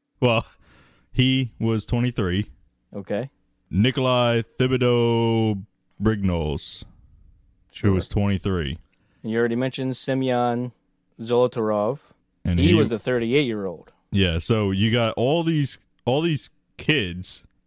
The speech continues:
Speaker 1: basically, in their twenties, and then this
Speaker 2: Early
Speaker 1: fucking
Speaker 2: twenties,
Speaker 1: guy.
Speaker 2: yeah.
Speaker 1: Yeah. This guy is thirty-eight. <clears throat>
Speaker 2: Right.
Speaker 1: Now, there's some,
Speaker 2: And then
Speaker 1: there's
Speaker 2: Y-,
Speaker 1: theories
Speaker 2: Yuri
Speaker 1: about
Speaker 2: Yudin.
Speaker 1: this.
Speaker 2: What?
Speaker 1: I, I'm not gonna get into it yet, but I'm saying there's theories about this guy,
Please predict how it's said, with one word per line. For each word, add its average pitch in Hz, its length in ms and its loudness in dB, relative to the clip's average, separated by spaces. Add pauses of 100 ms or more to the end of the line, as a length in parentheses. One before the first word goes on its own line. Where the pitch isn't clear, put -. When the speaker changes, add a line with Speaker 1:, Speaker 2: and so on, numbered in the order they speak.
(140)
Speaker 1:
basically, 98 480 0
in 104 80 0
their 113 120 -2
twenties, 104 680 -4 (840)
and 110 100 4
then 101 140 2
this 127 140 2
Speaker 2:
Early 139 140 2
Speaker 1:
fucking 107 140 0
Speaker 2:
twenties, 90 180 -2
Speaker 1:
guy. 82 220 0 (220)
Speaker 2:
yeah. 107 200 0
Speaker 1:
Yeah. 85 40 -4 (480)
This 120 280 0
guy 92 440 0 (200)
is 95 220 -2
thirty-eight. 107 760 0 (720)
<clears throat> 101 180 -6 (420)
Speaker 2:
Right. 104 480 -6 (500)
Speaker 1:
Now, 113 100 4
there's 135 200 0
some, 123 80 -2
Speaker 2:
And 120 60 2
then 120 360 2
Speaker 1:
there's 151 280 0
Speaker 2:
Y-, - 60 -18
Speaker 1:
theories 151 240 4
Speaker 2:
Yuri 156 200 6
Speaker 1:
about 95 140 2
Speaker 2:
Yudin. 185 160 2
Speaker 1:
this. 117 300 -2 (840)
Speaker 2:
What? 151 200 4 (340)
Speaker 1:
I, 143 200 2
I'm 151 80 2
not 160 140 0
gonna 131 140 -2
get 123 120 2
into 117 220 0
it 107 40 2
yet, 104 220 2
but 101 100 -2
I'm 104 100 -2
saying 104 280 0
there's 120 260 -2
theories 135 400 0
about 98 340 -2
this 95 220 -2
guy, 90 440 0